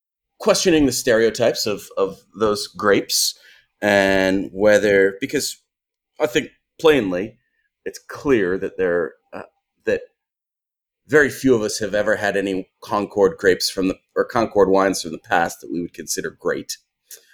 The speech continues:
Um, but again, it just made me question whether that was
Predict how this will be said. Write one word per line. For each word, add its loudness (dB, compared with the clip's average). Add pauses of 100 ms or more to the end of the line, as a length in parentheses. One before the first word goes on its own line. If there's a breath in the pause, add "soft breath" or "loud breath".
(220 loud breath)
Um, -4 (300)
but 0 (680)
again, -2
it -4
just -8
made -4
me -4
question -2
whether 4
that 2
was -2